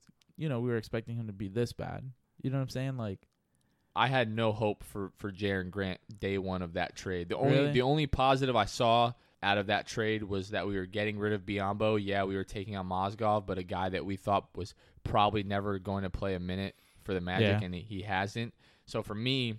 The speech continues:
Speaker 2: the plus was just getting rid of Biyombo. I mean, at that point, it was like, everyone was like, "All right, we need to sign another backup point guard." Like,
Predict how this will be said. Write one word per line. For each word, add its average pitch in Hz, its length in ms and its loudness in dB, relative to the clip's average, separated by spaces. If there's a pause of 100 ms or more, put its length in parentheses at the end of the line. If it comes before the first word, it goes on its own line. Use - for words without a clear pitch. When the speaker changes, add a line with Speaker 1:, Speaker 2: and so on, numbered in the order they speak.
(100)
Speaker 2:
the 101 80 -10
plus - 300 -2
was 95 120 -8
just 101 180 -8
getting 95 240 -4
rid 92 120 -2
of 87 80 -8
Biyombo. 85 440 -6
I 82 80 -4
mean, 90 280 -8 (280)
at 95 160 -8
that 107 180 0
point, 107 220 -4
it - 20 -6
was 98 140 -8
like, 95 260 -2 (100)
everyone 98 260 -4
was 92 80 -8
like, 95 140 -10
"All 107 100 2
right, 90 160 2
we 98 100 -8
need 104 140 -6
to 113 80 -8
sign 104 300 -4
another 98 300 -2
backup 95 380 -4
point 120 240 -4
guard." 92 180 0
Like, 87 180 -8